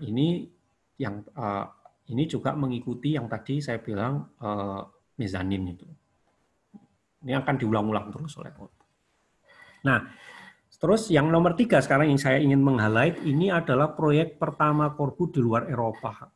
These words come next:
Jadi ini di Tunisia, di Afrika Utara, eh, Tunisia, Afrika Utara, ya, eh, di Villa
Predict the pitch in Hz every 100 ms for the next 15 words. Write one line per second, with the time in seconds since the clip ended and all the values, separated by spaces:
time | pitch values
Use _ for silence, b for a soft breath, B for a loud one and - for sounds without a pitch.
0 | _ _ 143 139 135 143 131 127 110 104
1 | - 110 143 190 117 107 120 - 113 107
2 | 113 101 104 151 190 _ _ _ _ -
3 | 143 - 135 151 120 - 135 120 135 131
4 | 123 127 120 - 330 156 110 107 104 117
5 | 107 104